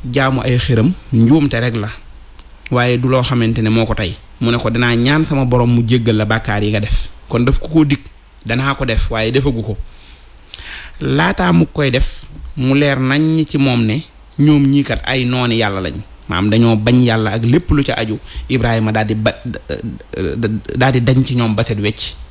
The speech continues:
Waaw, summeeku te ca ñoom ba set wecc, mbubum lépp loo xam ne mooy dox seen diggante.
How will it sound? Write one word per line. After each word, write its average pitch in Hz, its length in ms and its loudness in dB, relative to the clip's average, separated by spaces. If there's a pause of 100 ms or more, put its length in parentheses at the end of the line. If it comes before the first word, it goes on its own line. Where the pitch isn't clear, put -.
(140)
Waaw, 90 180 -2
summeeku 131 600 4
te 117 120 -6
ca - 180 -6
ñoom 123 260 0 (480)
ba 117 100 -2
set 117 220 -2
wecc, - 460 -4
mbubum 139 480 4
lépp 151 240 -2
loo 143 180 2
xam 131 240 -4
ne 107 160 -4 (560)
mooy 117 280 2
dox 110 200 -2
seen 104 200 0
diggante. 98 360 -6